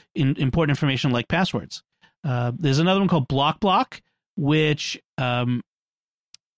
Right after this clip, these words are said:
uh, what was Block Blocks? I forget the, um, I'm trying to remember now. It says, "Monitors persistent locations and alerts when a persistent component."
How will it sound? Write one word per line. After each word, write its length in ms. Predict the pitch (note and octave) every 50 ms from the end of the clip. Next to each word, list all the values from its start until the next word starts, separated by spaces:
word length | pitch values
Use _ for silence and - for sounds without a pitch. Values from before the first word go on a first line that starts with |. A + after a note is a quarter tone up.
| - -
uh, 380 | C#3+ D3+ D3+ D3+ D#3 D3+ D3
what 280 | C#3+ C3 C3 D#3+ G3+ A#3+
was 180 | C4 A#3+ - -
Block 340 | - - D#3+ D#3+ D#3+ E3 -
Blocks? 380 | - - A#2+ G#2+ G#2 G#2 - -
I 60 | C#3+ C#3+
forget 360 | - D#3+ D3+ E3+ E3 D#3+ -
the, 200 | D#3+ C#3+ C3 - - _ _ _ _ _ _ _ _ _ _ _ -
um, 80 | - D#3 C#3 C#3 C#3 C3+ C3+ C3+ C3 C3+ C3+ C3 C3
I'm 60 | C3 -
trying 160 | - G3 G3
to 60 | F3+ D#3+
remember 460 | D3 C#3 C3+ C#3+ C#3+ C3+ C3 A#2+ A#2
now. 340 | A#2 A#2 A2+ A2 A2 G#2+ - - _ _ _ _ _ _ _ -
It 80 | C#3+ -
says, 200 | - D3+ C3 C#3 G3+ - - -
"Monitors 420 | - D3 D3 E3 F3 G3 G3+ F#3+ -
persistent 440 | - E3+ - - G3 - - F#3+
locations 540 | D#3+ D3+ C#3+ - F3 E3 D#3 - E3 D3+ D3
and 100 | D3+ C#3
alerts 240 | C#3 C#3+ D3 C#3 -
when 100 | C#3+ B2+
a 40 | A#2+
persistent 540 | - - C#3 C3 - D#3+ C#3+ - D#3 C3+ -
component." 440 | D#3 C3+ - - C#3 C3 C3 A#2+